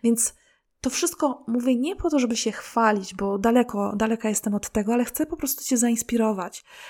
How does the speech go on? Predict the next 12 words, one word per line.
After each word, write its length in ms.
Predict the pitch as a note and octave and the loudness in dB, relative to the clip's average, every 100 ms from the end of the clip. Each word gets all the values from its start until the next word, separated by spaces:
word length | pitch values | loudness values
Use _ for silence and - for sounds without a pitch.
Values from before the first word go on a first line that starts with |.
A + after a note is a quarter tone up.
| - | -6
że 120 | A3 | -2
taka 200 | A#3+ A#3+ | 0 2
jasna 440 | A#3+ C#4 C#4+ D4 B3+ | 4 4 2 0 0
wizja 480 | A3+ G#3+ G3 F3 F3 - | 0 -2 -4 -6 -8 -6
tego, 480 | A#3+ A3 A#3 A3+ - | 0 4 4 2 -4
czego 240 | - A3+ | -6 -2
oczekujesz 640 | A3+ - A#3+ - B3+ G#3 G3+ | -2 -4 -6 0 0 0 -2
od 140 | G#3 | -8
życia, 340 | F#3+ A#3+ B3 A3 | -2 -2 0 -4
od 140 | - | -6
twojego 320 | - G#3+ G#3 | -6 -4 -2
biznesu, 560 | G3+ G3+ G#3 G#3+ - | -2 -2 0 0 -2